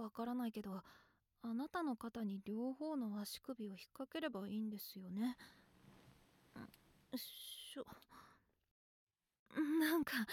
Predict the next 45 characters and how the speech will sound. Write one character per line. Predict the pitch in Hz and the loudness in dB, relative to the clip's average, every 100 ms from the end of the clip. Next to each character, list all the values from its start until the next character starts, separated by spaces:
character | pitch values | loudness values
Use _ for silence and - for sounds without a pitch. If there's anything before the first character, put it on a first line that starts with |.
| - 427 | 0 2
赤 | 339 349 403 440 | 6 6 8 6
ち | - | 4
ゃ | 359 | 4
ん | 277 | 4
の | 247 | 4
お | |
む | 254 294 | 4 2
つ | - | 0
交 | - 359 | 2 2
換 | 339 | 4
み | 294 269 | 2 2
た | 277 | 0
い | 254 | -2
な | 254 | -4
感 | - 277 | -4 -2
じ | 277 | -2
で、 | - 294 | -2 -4
ち | _ _ - - | _ _ -14 -8
ょ | 381 | -8
っ | - | -6
と | |
恥 | 320 - 269 | -8 -6 -8
ず | - | -2
か | 311 | -2
し | - | 0
い | 320 | -2
か | 269 | -2
も。 | 214 208 226 - - - - - - | -2 0 -2 -2 -14 -18 -20 -20 -8
あ | - - 254 349 | -2 4 8 10
ん | 403 | 10
ま | 415 415 | 10 10
り | 392 | 8
ジ | - 392 | 4 10
ロ | 453 | 10
ジ | 427 | 12
ロ | 277 | 8
見 | 262 330 | 6 8
な | 392 | 10
い | |
で | 294 | 10
く | 277 | 8
だ | 247 | 6
さ | 247 269 | 6 6
い | |
ね。 | 226 220 277 | 6 8 8